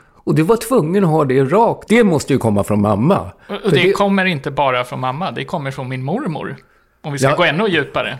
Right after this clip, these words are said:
Speaker 1: Ja, ja, ja, ja. <laughs> Det ska man ju inte
Speaker 2: Hur lång tid har vi?
Speaker 1: <laughs> Ja, just det.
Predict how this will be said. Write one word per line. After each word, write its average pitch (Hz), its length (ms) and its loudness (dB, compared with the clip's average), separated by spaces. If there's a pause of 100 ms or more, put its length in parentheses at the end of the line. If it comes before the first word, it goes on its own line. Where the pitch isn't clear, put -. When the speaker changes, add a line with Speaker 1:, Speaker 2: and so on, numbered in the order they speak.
Speaker 1:
Ja, 117 240 0
ja, 98 200 -2
ja, 92 240 -2
ja. 92 220 -4
<laughs> - 1000 -6
Det 110 100 -4
ska - 180 -6
man 110 140 0
ju 104 60 0
inte 101 300 -2
Speaker 2:
Hur 143 140 -6
lång 135 140 0
tid 131 180 -4
har 160 140 2
vi? 131 160 -8 (260)
Speaker 1:
<laughs> 139 260 0
Ja, 151 200 2
just - 400 0
det. - 80 -6